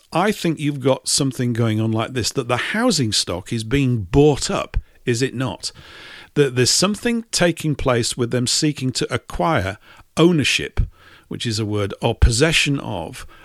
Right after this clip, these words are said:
as much property as they can. Some vast fund has been made available, trillions of dollars, I think,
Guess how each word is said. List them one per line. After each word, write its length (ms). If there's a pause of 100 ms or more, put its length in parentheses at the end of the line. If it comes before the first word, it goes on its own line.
as 140
much 320
property 420
as 140
they 80
can. 240
Some 260
vast 520
fund 400
has 120
been 240
made 220
available, 640 (180)
trillions 500
of 100
dollars, 320
I 80
think, 300